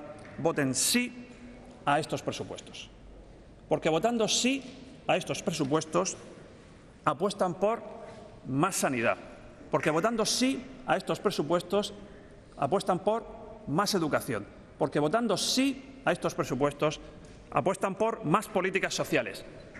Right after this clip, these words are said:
Apuestan por más apoyo a nuestros emprendedores. Apuestan por más transformación digital. Apuestan por más apoyo a nuestros empleados públicos.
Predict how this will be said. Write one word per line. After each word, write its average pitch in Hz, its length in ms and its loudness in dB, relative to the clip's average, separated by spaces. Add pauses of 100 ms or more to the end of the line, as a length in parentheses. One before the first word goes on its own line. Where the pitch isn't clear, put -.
(260)
Apuestan 208 500 0
por 170 220 0
más 202 440 0 (280)
apoyo 196 440 2
a 160 60 0
nuestros 180 280 0
emprendedores. 127 640 2 (420)
Apuestan 208 500 0
por 226 300 0
más 208 400 0 (160)
transformación 170 680 2 (280)
digital. 139 920 0
Apuestan 208 540 2
por 247 300 2 (520)
más 208 500 0 (100)
apoyo 175 340 2
a 165 40 0
nuestros 160 300 0
empleados 165 580 0 (240)
públicos. 143 560 0